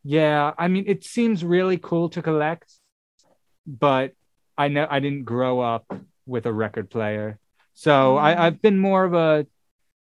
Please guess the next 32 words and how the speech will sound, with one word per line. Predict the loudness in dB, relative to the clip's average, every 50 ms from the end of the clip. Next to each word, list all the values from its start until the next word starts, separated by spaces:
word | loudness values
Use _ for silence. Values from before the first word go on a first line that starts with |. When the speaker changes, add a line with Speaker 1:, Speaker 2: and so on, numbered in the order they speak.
| _ _ 0
Speaker 1:
I'm, | 0 0 2
I'm | 0 0 0
not | 2 2
gonna | 0 0
say | 0 2 2 2
I've | 2 0
just | 0 -2 -4 -4 -2
been | -4 -4 -4
a | -4
solely | -4 -4 -2 -2 -2 -2 -4 -4
streaming | -6 -10 -8 -4 -2 -2 -2 -2 -4 -6
service | -6 -6 -6 -6 -6 -8 -10
person, | -8 _ -6 -6 -4 -6 -8 -10 -10 -10 -12
'cause | -8 -6 -6 -6 -6 -8 -12 -18 -20 _ _
like | -6 -4 -4 -4 -4 -4
you | -6 -6 -6
said, | -6 -6 -4 -4 -2 -4 -6 -10 -14 _ _ _ _ _ _ _ _ _ _ _ _ _ _ _ -8
the | -4 -2 -2 -2 -2 -4 -6 -4
album | -2 -2 -2 -2 -2 -4 -4
art's | -4 -6 -6 -6
really | -6 -4 -4 -6 -8
cool. | -8 -8 -4 -2 -2 -2 -4 -6 -10 _ _ _ _ _ _ _ _ -8
And | -6 -4 -4 -4 -6 -6 -4 -2
as, | 0 0 0 0 -2 -4 -8 -16 -20 -14
as | -8 -6 -6 -6
somebody | -2 -2 -2 0 -2 -2
who | -2 -4 -6
did | -4 0 0 2 2 2
most | 0 -2 -4 -4 -6
of |
the | -6 -8 -6
art | -6 -6 -8 -8 -8